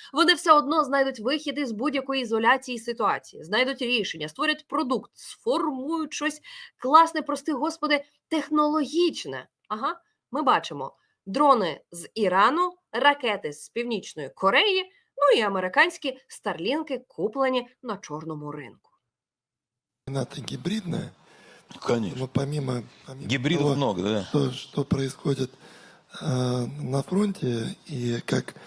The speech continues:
Speaker 2: э, Запад помогает, э, противнику, э,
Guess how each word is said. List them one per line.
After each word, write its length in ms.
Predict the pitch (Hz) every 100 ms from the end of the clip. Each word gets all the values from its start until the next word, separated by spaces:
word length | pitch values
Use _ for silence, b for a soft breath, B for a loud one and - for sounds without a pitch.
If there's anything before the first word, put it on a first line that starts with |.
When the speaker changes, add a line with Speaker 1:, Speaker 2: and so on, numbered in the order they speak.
| B B B _ -
Speaker 2:
э, 280 | 135 120 120
Запад 340 | 135 139 -
помогает, 600 | - 127 131 131 127 117 - B B B _
э, 240 | 180 127 120
противнику, 720 | 147 143 156 120 113 - - - - B B B B
э, 40 | _